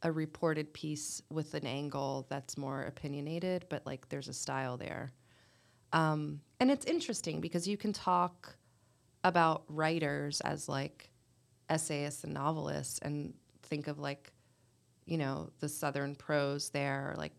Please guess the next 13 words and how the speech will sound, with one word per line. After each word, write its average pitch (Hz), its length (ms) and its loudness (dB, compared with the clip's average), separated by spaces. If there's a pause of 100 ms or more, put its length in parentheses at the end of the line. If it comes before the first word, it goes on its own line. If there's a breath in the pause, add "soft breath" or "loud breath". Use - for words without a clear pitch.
Zora 143 280 -2
Neale 139 260 -4
Hurston 131 680 -4
and 135 180 -6
others, 147 500 -2 (440 soft breath)
you - 80 -8
know, 135 200 -4 (100)
<laughs> 165 100 -8
legends 175 540 0
at 156 140 -6
this 156 180 -4
point 156 400 -4
who 139 480 -4